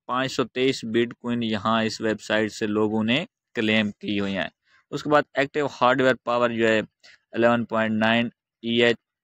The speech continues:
एस है। उसके बाद टोटल पावर अवेलेबल सेवेंटी ई एच है। कस्टमर पेआउट्स तीन सौ तेईस लोगों ने यहाँ से बी टी सी निकलवाई हैं,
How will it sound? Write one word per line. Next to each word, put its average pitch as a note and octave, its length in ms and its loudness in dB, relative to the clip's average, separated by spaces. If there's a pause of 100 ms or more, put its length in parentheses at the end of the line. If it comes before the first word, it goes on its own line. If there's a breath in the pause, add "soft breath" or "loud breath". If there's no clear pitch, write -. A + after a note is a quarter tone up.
(160)
एस A#2 260 -4
है। B2 180 4
उसके B2 180 -6
बाद B2 300 2
टोटल C3 280 0
पावर A#2+ 320 2
अवेलेबल A2 600 0
सेवेंटी A#2+ 560 0
ई A#2+ 140 2
एच A#2 240 2
है। A2+ 200 2 (440 soft breath)
कस्टमर D3 440 0 (100)
पेआउट्स B2 500 -2 (440)
तीन D3+ 220 -2
सौ D3 180 0 (260)
तेईस D#3 400 0
लोगों C3+ 500 2
ने C3 160 2
यहाँ A#2+ 580 2
से A#2+ 340 2
बी A2+ 380 -2
टी A#2+ 180 -2
सी A2+ 220 -2
निकलवाई G#2 560 0
हैं, G#2 160 -2